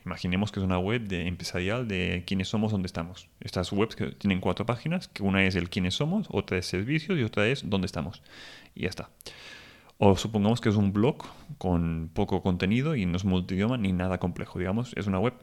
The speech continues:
bastante simple. Eso se puede alojar perfectamente en un hosting compartido, aunque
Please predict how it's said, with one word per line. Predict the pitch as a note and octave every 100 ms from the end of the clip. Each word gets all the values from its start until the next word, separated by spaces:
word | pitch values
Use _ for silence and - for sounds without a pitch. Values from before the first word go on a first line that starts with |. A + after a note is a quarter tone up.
| - -
bastante | A2 G2 - A2
simple. | G2 D#2+ - - - _ _ - - - - - _ _ -
Eso | B2 D#3
se | -
puede | C#3 C3+
alojar | A2+ B2+
perfectamente | A#2+ G#2+ A2 G#2 G2+ G2+ C3+ -
en | G#2 F#2
un | F#2+ F#2+ F#2
hosting | G#2+ - A#2
compartido, | F#2 F2 F2 C#2+ C#2 - -
aunque | G#2 G2+ F#2+ F2+ - -